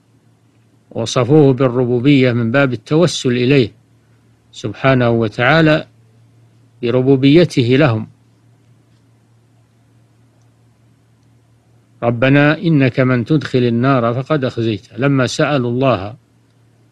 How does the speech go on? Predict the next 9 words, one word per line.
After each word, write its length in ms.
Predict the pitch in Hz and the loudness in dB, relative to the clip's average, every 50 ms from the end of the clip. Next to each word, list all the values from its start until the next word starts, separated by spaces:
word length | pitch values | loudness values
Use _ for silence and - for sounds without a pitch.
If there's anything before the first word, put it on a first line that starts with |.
| - | -8
أن 120 | 147 135 127 | -4 -2 0
يقيهم 580 | 131 143 147 - - 135 131 127 120 127 123 | 0 0 0 0 0 0 0 0 0 -2 -2
من 220 | 117 117 123 123 123 | -2 -2 -2 -2 -4
النار، 360 | 117 110 117 131 147 175 196 - _ _ _ _ _ _ _ _ _ _ _ _ _ _ _ _ _ _ _ _ _ _ _ _ _ _ _ _ _ _ _ _ _ _ _ _ _ _ _ _ _ _ _ _ _ _ _ _ _ _ _ - - | -4 -4 -2 -2 -2 -2 -4 -6 _ _ _ _ _ _ _ _ _ _ _ _ _ _ _ _ _ _ _ _ _ _ _ _ _ _ _ _ _ _ _ _ _ _ _ _ _ _ _ _ _ _ _ _ _ _ _ _ _ _ _ -8 -2
بيّنوا 580 | 127 156 170 156 143 139 135 135 139 - 143 | 2 2 4 4 4 4 4 2 2 0 0
أن 240 | 143 143 135 131 127 | 0 0 0 2 2
من 260 | 143 151 147 135 117 - _ _ _ _ _ _ - - _ _ _ _ _ _ _ _ _ _ _ _ _ _ _ _ | 2 2 2 0 -2 -6 _ _ _ _ _ _ -20 -20 _ _ _ _ _ _ _ _ _ _ _ _ _ _ _ _
دخل 320 | - 151 131 - 139 131 127 | -2 -2 -2 0 0 0 2
النار 440 | 123 120 120 127 147 175 196 202 | 2 0 0 0 2 0 0 -2